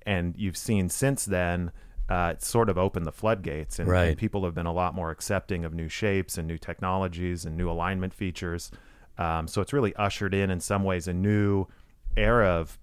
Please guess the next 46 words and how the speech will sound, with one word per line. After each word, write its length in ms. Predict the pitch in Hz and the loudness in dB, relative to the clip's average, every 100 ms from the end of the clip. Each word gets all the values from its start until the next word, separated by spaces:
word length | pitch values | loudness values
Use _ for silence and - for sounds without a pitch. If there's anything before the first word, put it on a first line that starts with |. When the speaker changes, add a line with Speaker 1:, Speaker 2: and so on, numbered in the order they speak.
| - | -10
Speaker 1:
of 180 | 98 | -10
putter 300 | - 107 101 | -2 2 2
design, 420 | 85 82 90 120 80 | 2 -2 -2 -2 -4
I 60 | |
think. 340 | - - - - | -8 -12 -12 4
Speaker 2:
It 160 | 127 120 | 6 8
has. 360 | 135 113 85 | 8 6 6
It, 160 | 123 - | 2 4
you 100 | 117 | 6
know, 240 | 113 117 | 8 8
I 100 | 110 | 6
tell 220 | 92 120 107 | 4 6 8
you, 100 | 90 | 6
this 220 | 98 - | 4 2
is 120 | 85 | 2
really, 360 | 107 101 92 98 - - - - - | 4 4 4 0 -10 -20 -20 -20 -4
it's 160 | - - | 0 4
kinda 240 | - 131 | 8 8
wild 460 | 113 107 101 85 73 | 10 10 8 6 4
because 340 | 98 113 90 - | 4 6 4 6
I 100 | 107 | 6
remember 880 | 107 113 113 107 120 107 73 67 - - - - - - | 8 8 8 8 8 6 2 0 -6 -10 -20 -20 -20 2
exactly 580 | 107 85 98 113 - 113 | 2 6 8 8 8 6
where 240 | 98 98 | 8 8
I 120 | 95 95 | 8 8
was 580 | 107 175 113 113 - - | 8 8 6 4 -2 -4
when 540 | 104 101 98 95 101 104 - - - | 2 6 8 8 6 2 -4 -20 2
the 100 | 98 | 4
two-ball 420 | - 117 104 95 | 6 6 6 6
putter 420 | - 131 98 95 - - - - | 6 6 8 4 0 -16 -20 2
hit 220 | 123 104 | 4 4
the 60 | 87 | 4
P 160 | 107 | 4
G 180 | 92 95 | 6 4
A 60 | 85 | 4
Tour. 360 | - 104 76 | 4 4 2
Speaker 1:
Yeah. 240 | 80 85 90 120 - | 0 -2 -4 -8 0
Speaker 2:
Um, 500 | 98 92 90 82 76 - - 101 | 4 6 6 4 -2 -8 -10 0
because 340 | 95 107 95 | 2 4 6
I 80 | 104 | 6
was 340 | 98 87 - | 6 4 2
working 400 | 95 98 101 92 | 2 4 4 4
for 180 | 87 - | 2 0
the 140 | 82 95 | 4 4
other 160 | 98 | 4
company, 480 | - 85 82 76 95 | 2 0 2 0 -2